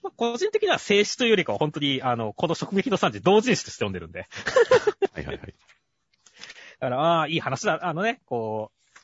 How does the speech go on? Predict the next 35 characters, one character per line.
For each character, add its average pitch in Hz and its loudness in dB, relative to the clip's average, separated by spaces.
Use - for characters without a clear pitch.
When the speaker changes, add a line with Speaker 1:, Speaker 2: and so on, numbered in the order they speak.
Speaker 1:
か - -14
っ - -16
こ 180 0
い - 0
い 143 0
サ 160 -2
ン 147 -2
ジ 147 -4
が - -12
描 120 -12
き - -14
た 147 -2
い、 135 -8
か 143 -6
っ - -12
た、 139 -6
い 135 -2
い - -4
話 165 -2
だ 185 0
な 214 2
っ 214 -2
て - -6
言 104 -4
っ - -
て、 90 -16
い 226 -6
う 233 -4
感 175 0
じ 156 -4
で 156 2
す - -8
け - -10
ど 78 -20
ね。 95 -10